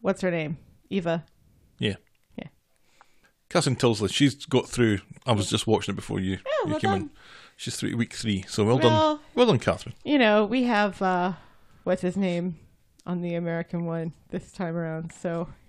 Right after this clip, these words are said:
Speaker 1: who are we to judge? What's his name who used to be Trump's
Speaker 2: Oh, Sean Spicer.
Speaker 1: Yeah.
Speaker 2: Otherwise known as, uh, Melissa McCarthy. <laughs> Melissa McCarthy's from Dancing with the Stars.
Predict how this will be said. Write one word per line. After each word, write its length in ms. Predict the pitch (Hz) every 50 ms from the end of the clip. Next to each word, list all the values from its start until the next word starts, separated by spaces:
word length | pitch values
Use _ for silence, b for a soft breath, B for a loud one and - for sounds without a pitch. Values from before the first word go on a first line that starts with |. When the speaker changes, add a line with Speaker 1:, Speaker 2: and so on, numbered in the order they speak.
| b b b b b b b b b b b b b
Speaker 1:
who 100 | 311 320
are 120 | 262 226
we 120 | 202 190
to 140 | 190 - 185
judge? 460 | - - 160 156 151 156 - - - _ _ _ _ _ _ _ _ _ _ _ _ _ _ _ _ _ _ _ _ _ _ _ -
What's 160 | 202 202 -
his 160 | 185 180 175
name 220 | 196 185 175 180
who 80 | 175 180
used 240 | 175 170 180 - -
to 60 | 170
be 520 | - 180 175 165 165 160 160 147 156 - _
Trump's 800 | - - 202 175 165 165 - - - - - - - - - - _ - -
Speaker 2:
Oh, 140 | 120 113 110
Sean 220 | - - 110 104
Spicer. 360 | - - 107 101 101 - 113
Speaker 1:
Yeah. 220 | 95 92 165 165 156 - _ _ _ -
Speaker 2:
Otherwise 440 | - 123 117 107 104 101 98 - -
known 180 | 113 101 101
as, 180 | 101 95 - - 113 110 - _ _ -
uh, 260 | 110 104 104 110 104
Melissa 280 | 104 110 104 98 - 110
McCarthy. 480 | 98 90 - 110 101 98 - - 101 - _ _ _ -
<laughs> 80 | b b b b b b b b b b b b b b b b b b b b b b b b b b b b b b b b b b b b b b
Melissa 220 | 135 123 - 143
McCarthy's 500 | 123 107 - 127 117 101 - - 113 - -
from 120 | 117 110
Dancing 360 | 101 107 104 104 104 - - 101
with 80 | 95
the 60 | 98
Stars. 400 | 95 - - - 90 95 92 -